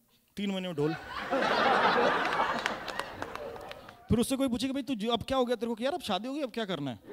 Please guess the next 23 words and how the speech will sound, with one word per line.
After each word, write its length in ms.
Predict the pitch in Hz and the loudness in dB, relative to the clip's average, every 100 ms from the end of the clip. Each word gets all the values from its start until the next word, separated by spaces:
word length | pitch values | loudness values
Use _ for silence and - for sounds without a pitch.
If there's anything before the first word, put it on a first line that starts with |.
| - - - - - - - - - - - - - - - - - - - - | -8 -6 -4 -4 -2 0 0 0 0 -2 -4 -6 -8 -12 -14 -16 -18 -20 -20 -12
शादी, 240 | 190 226 202 | -4 -2 -4
अरे 320 | 277 294 311 | -6 -4 0
शादी 320 | 240 220 254 | 0 0 -2
का 80 | 294 | 0
बड़ा 200 | 269 302 | 4 6
मसला 280 | 277 214 220 | 6 4 2
है 40 | |
हमारे 200 | 202 185 | 2 2
यहाँ। 120 | 220 | 0
हमारे, 340 | 214 240 269 240 - - | 2 2 2 -2 -10 -12
हमारे 300 | 160 175 262 | -4 0 4
मुल्क 300 | 254 254 269 | 6 6 4
में 300 | 254 233 254 | 4 4 4
अगर 220 | 190 226 247 | 2 2 2
आपने 200 | 247 262 | 2 2
शादी 280 | 196 208 | 4 4
नहीं 120 | 254 247 | 2 2
करी 140 | 208 | 0
है 60 | 214 | 0
ना, 120 | 247 | 0
तो 80 | 247 | 0
मतलब 260 | 233 240 | 0 0
आप, 320 | 202 226 220 | 4 2 0